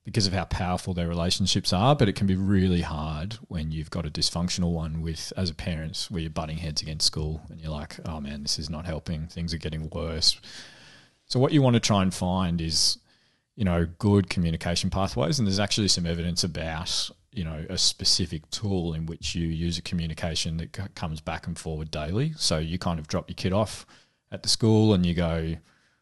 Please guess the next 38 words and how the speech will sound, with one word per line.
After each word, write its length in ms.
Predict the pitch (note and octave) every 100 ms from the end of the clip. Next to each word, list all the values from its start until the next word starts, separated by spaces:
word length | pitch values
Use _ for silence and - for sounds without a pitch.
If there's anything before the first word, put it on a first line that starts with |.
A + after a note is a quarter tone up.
| _
"This 120 | G2+
is 20 |
how 120 | F2+ F2
last 240 | E2 -
night 200 | F#2 F2
was, 280 | F#2+ F#2 E2
this 80 | D#2+
is 60 |
how 100 | D#2+
this 180 | D2 -
morning 300 | F2+ F2 E2+
was, 340 | E2 D#2+ D2+ E2+
this 100 | D#2
is 40 |
how 60 | D2+
things 200 | D#2+ D#2
are 60 | D2+
going." 540 | E2 G2 A2+ D#3 C#3+
And 160 | - E2+
then 160 | D#2+
the 80 | D2+
school 380 | E2 - F2+ E2
does 240 | D#2+ D2
the 40 | E2
same 280 | - D2 D#2
thing 200 | D#2+ D#2+
at 60 | D#2
the 60 |
end 100 | E2+
of 60 | E2+
the 80 | D#2
day 160 | D2+ D#2+
and 80 |
hands 200 | F2 E2
it 60 | D#2
back 220 | D2+ -
to 80 | -
you. 160 | D2